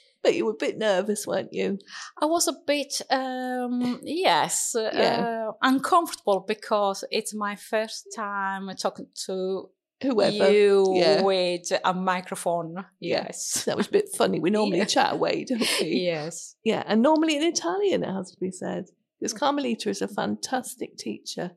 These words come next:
Speaker 1: If you are looking for an Italian teacher, for either holiday Italian or whatever, she's brilliant.
Speaker 2: Thank you, Jill.
Speaker 1: You
Speaker 2: Thank
Speaker 1: are,
Speaker 2: you.
Speaker 1: though. You're really good.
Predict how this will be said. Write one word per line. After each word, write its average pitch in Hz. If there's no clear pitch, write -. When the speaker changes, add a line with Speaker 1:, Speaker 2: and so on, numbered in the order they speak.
Speaker 1:
If 233
you 220
are 208
looking 277
for 294
an 294
Italian 233
teacher, -
for -
either 214
holiday 254
Italian 311
or 226
whatever, 214
she's 233
brilliant. 170
Speaker 2:
Thank 180
you, 135
Jill. -
Speaker 1:
You 180
Speaker 2:
Thank 240
Speaker 1:
are, 156
Speaker 2:
you. 156
Speaker 1:
though. 170
You're 220
really 196
good. 196